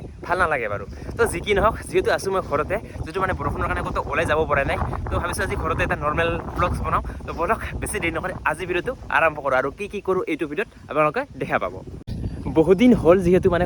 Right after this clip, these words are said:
তেনেকুৱাকে মানে ক'তো ফুৰিব যোৱাই হোৱা নাই, তো আৰু বহুত দিনেই হ'ল মানে ভিডিঅ' আপলোড দিয়াই নাই। তো ভাবিছোঁ আজি ঘৰতে থাকি এটা নৰ্মেল এটা ভিডিঅ' বনাওঁ। ব্লগ বুলি ক'লেতো আৰু সদায় ঘূৰি থাকিব নোৱাৰোঁ ন,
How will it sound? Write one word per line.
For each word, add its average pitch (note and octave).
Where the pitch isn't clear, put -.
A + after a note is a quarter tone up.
তেনেকুৱাকে F#3+
মানে F#3
ক'তো F#3
ফুৰিব G3
যোৱাই C#3
হোৱা C#3
নাই, C#3+
তো F3
আৰু D#3+
বহুত C#3+
দিনেই F3+
হ'ল D#3+
মানে F3+
ভিডিঅ' D#3
আপলোড C#3
দিয়াই C#3+
নাই। G2+
তো F#3+
ভাবিছোঁ D3
আজি E3
ঘৰতে C#3+
থাকি D#3
এটা G#3+
নৰ্মেল G3+
এটা G#3+
ভিডিঅ' D#3
বনাওঁ। G2+
ব্লগ G3+
বুলি B3+
ক'লেতো B3
আৰু A#3+
সদায় A#3+
ঘূৰি E3
থাকিব D#3+
নোৱাৰোঁ D#3+
ন, -